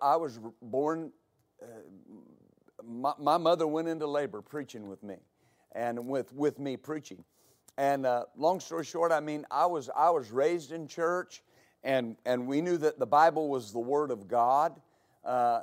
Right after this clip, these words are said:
you know, we knew that, that, uh, uh, uh, it contained, uh, God's plan for your life. Um, but,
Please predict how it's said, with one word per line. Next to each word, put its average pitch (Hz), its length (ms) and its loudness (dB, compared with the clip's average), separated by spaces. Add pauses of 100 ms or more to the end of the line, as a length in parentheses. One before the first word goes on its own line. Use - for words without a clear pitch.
you 127 140 -8
know, 135 140 0
we 139 180 -4
knew 151 280 -2
that, 139 360 0
that, 135 380 2
uh, 123 240 2 (400)
uh, - 20 -8
uh, 117 640 0
it 131 160 -4
contained, 139 720 -6
uh, 127 180 2
God's 131 400 2
plan 143 400 -8
for 143 180 -8
your 139 200 -4
life. 143 320 -2 (640)
Um, 156 400 4 (340)
but, 202 480 4